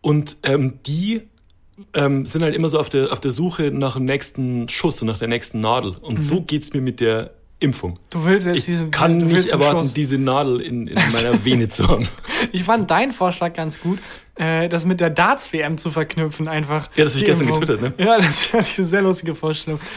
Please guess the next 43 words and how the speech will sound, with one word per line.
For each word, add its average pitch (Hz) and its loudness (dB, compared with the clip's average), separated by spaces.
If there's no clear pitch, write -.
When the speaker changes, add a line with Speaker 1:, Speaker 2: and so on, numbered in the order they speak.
Speaker 2:
Oder 185 2
das 202 -2
generell 180 2
zum 190 -4
Event 180 -2
zu - -8
machen. 139 -6
Oder 190 4
so 165 2
Hunger 220 2
Games 151 -2
mäßig. 139 -8
Speaker 1:
Boah. 107 0
Speaker 2:
Äh, 165 -4
es 156 -6
gibt 185 -4
zwanzig 185 0
Impfungen. 165 -2
Ähm, 151 -4
und 165 -6
viel 185 -2
Spaß 156 0
und 156 -4
dann 151 -4
muss 160 -6
man 160 -2
um 156 -2
die 160 -6
Impfung 175 -4
kämpfen. 139 -10
Speaker 1:
Aber 110 -2
so, 123 -2
glaub 156 2
ich, 143 0
ist 135 -4
es 139 -6
auf 131 -2
dem 117 -6
globalen 104 -2
Markt 104 -2
schon 110 -6
ein 104 -4
bisschen. 101 -6